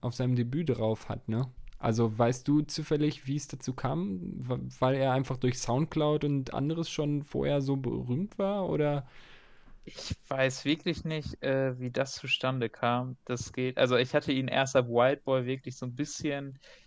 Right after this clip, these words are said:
Speaker 2: im Blick, beziehungsweise durch Sale und dann im Nachhinein,
Speaker 1: Mhm.
Speaker 2: äh, durch Wild Boy.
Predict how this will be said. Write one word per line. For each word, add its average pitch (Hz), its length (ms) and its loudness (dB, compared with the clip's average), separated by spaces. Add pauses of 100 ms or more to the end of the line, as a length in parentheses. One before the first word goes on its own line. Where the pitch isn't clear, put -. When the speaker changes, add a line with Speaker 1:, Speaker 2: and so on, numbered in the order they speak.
(260)
Speaker 2:
im 135 280 -2
Blick, 127 340 2
beziehungsweise 127 580 0
durch 123 160 2
Sale 135 260 6
und 131 120 0
dann 123 160 2
im 120 100 -2
Nachhinein, 123 840 2
Speaker 1:
Mhm. 120 200 4
Speaker 2:
äh, 117 300 4
durch 117 360 -6
Wild 117 340 4
Boy. 131 280 6